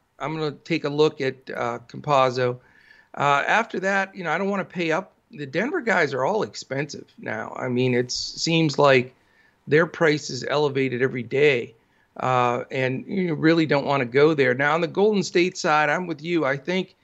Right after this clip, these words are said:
with, if Bazemore's locked into his minutes and he's starting, which I have him penciled in to do right now, uh, you know, I think that he, I, I know he had a great game for me this last game, and he was fairly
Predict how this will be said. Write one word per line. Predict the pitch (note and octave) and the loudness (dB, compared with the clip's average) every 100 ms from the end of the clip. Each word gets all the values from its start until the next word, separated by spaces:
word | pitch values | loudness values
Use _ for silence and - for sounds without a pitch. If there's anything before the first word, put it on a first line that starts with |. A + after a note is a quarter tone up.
| _ _ _ _ | _ _ _ _
with, | - E3+ | -6 -4
if | F3 B2+ | -6 -2
Bazemore's | F3 A3+ C4 C#4 B3+ F#3 | 0 2 0 0 2 2
locked | F3 D#3+ E3 - D#3 | 2 4 2 0 -6
into | D3+ D3+ D3+ C#3+ | -4 -4 -6 -6
his | C#3 C3 | -6 -4
minutes | C3 C3 C3 - | -2 -2 -4 -6
and | A#2+ | -6
he's | B2+ C3 | -2 -2
starting, | - C3+ C3 B2+ C3 C3 | -2 2 4 4 0 -2
which | B2 A#2+ - - | -4 -6 -8 -2
I | B2 | 0
have | C3+ A#2+ | 2 0
him | B2 | -4
penciled | A#2 D3 B2+ C3 C3 | -4 -4 -4 -4 -4
in | C3 | -2
to | A#2 | -4
do | A#2+ B2+ | -2 2
right | C3+ C#3+ C3+ | 4 2 2
now, | C#3 C#3 C3 - _ _ _ _ _ - | 0 0 -2 -6 _ _ _ _ _ -4
uh, | C3 B2 B2+ - - | 0 0 0 -4 -8
you | D#3+ | -2
know, | C3+ C3 | -2 0
I | C3+ D3 | -2 -2
think | E3 D#3+ D#3 | -2 -2 -2
that | C#3+ | -4
he, | C3 D#3+ E3 D#3 E3+ - _ _ _ _ - | -4 -4 0 0 -2 -8 _ _ _ _ -4
I, | D3 - | -2 0
I | D#3+ | 2
know | E3 | 4
he | F#3 | 4
had | G3 | 4
a | F#3 | 2
great | F3 F#3 F#3 | 2 0 -2
game | F3 E3+ | -4 -4
for | - D#3+ | -4 -2
me | D#3+ D#3 | -2 -2
this | C#3 C3+ | -4 0
last | C#3 C#3 C#3 - | 2 2 0 -6
game, | D3 C#3+ C#3 C3+ B2+ | -6 -4 -4 -4 -6
and | B2+ A#2+ A#2+ A#2+ | -8 -8 -8 -8
he | C3+ | -4
was | B2+ A#2+ | -2 -4
fairly | - - C#3+ D3 D3 D3 | -6 -2 2 4 2 -4